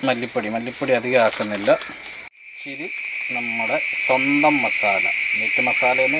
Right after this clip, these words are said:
ചിക്കൻ മസാലയെന്നോ എന്ത് പേര് വേണമെങ്കിലും അതിനെ വിളിക്കാം. ഒരു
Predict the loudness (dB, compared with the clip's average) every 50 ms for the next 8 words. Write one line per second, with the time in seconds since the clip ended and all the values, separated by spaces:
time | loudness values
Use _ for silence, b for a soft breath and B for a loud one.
0 | 2 2 2 2 2 2 2 2 2 2 2 2 2 2 2 2 2 2 2 2
1 | 2 2 2 2 4 4 4 4 4 4 4 2 2 4 4 4 4 2 2 2
2 | 2 2 2 2 2 2 2 2 2 2 2 2 2 2 2 2 2 2 2 2
3 | 2 2 2 2 2 2 2 2 2 2 2 2 2 2 0 0 0 0 0 0
4 | 0 0 0 0 0 0 0 0 0 0 0 0 0 0 0 -2 -2 -2 -4 -6
5 | -8 -8 -6 -6 -6